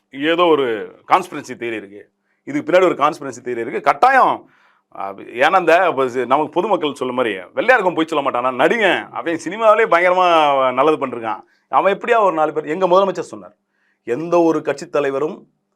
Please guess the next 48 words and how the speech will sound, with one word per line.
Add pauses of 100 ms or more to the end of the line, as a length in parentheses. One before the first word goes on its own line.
(140)
தன்னுடைய
தொண்டர்கள்
இறக்க
வேண்டும்
என்று
எதிர்பார்க்க
மாட்டார்கள். (220)
அப்படி
நினைத்து
அந்த
கூட்டத்தை
அவர்
அணுகி
நடத்திருக்க
மாட்டார்
என்று
நானும்
நம்புகிறேன்
என்ற
துணியில
சொன்னார். (260)
அது
உண்மையும்
அது. (480)
ஆனா,
அந்த
சின்ன
பிரச்சனையை
உங்களால
எதிர்கொள்ள
முடியாம
நாற்பது
நாள்
உள்ள
போய்
ஒளிஞ்சிட்டீங்கல்ல. (540)
நாற்பது
பேர்
மரணத்துக்கு
நாற்பது
நாள்
ஆளே
காணோம். (920)
கருத்து
சொல்லணும்,
இது
வரையும்
சொல்லல.